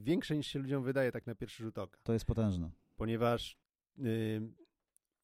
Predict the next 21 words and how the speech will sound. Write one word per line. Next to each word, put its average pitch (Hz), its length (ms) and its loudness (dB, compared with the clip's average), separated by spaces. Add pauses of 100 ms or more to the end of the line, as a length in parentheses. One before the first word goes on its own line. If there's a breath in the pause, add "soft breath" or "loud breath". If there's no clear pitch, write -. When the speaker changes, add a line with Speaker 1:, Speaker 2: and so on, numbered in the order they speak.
(100)
Speaker 1:
w 104 680 -4 (540)
protokole, 139 520 2
o 95 60 -2
którym 95 240 -10
mówimy, 90 600 -8 (220)
ty 104 140 -6
sam 139 500 -2 (480)
posiadasz, 101 800 -2 (320)
y, 104 240 -6 (100)
wszystkie 107 760 -2 (140)
materiały. 95 600 -2
I - 100 -10
ty - 140 2
jesteś 104 420 2 (140)
właścicielem, 117 960 -2 (420)
e, - 40 -16 (520)
treści, 127 380 0
które, 92 440 -6 (520)
e, 98 220 -4 (300)
jakby 98 240 -6
oferujesz 117 760 2